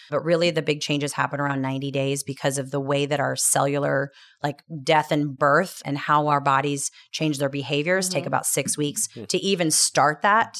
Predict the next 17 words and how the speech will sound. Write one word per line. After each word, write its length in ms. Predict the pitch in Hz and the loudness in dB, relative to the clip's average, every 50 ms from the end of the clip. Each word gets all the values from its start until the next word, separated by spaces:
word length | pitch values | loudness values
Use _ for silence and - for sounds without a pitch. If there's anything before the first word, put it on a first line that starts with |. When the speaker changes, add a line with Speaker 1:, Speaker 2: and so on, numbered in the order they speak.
| - | -4
Speaker 1:
happening. 480 | - 220 214 220 233 240 240 240 247 247 - _ - - | 0 0 0 0 0 -2 -2 -2 -4 -4 -8 _ -10 -8
Speaker 3:
Right. 240 | - 90 85 - - | -6 -4 -4 -4 0
Speaker 1:
So 180 | - - 175 165 | 4 4 6 6
it's, 220 | 160 208 202 - - | 4 4 2 2 0
it's 140 | - 233 - | 0 -2 2
pretty 260 | - 339 339 311 294 | 2 2 2 4 4
in 120 | 262 226 | 2 2
depth. 420 | 175 - 156 156 175 - - - - - | 2 2 2 2 2 0 -2 -10 -10 -4
And 100 | - 185 | -2 0
I 60 | 185 185 | 0 0
try 220 | 180 - - 202 | 0 0 0 0
to 80 | 196 190 | 0 0
train 320 | 180 - - 170 160 165 | -2 -2 0 0 0 0
people 300 | 160 180 180 - 160 151 | 0 -2 -2 -2 0 0
as 100 | 151 139 | 0 0
well. 260 | 147 147 147 143 151 170 | 2 4 6 6 6 4
So 280 | 165 - 160 147 147 | 4 2 2 2 2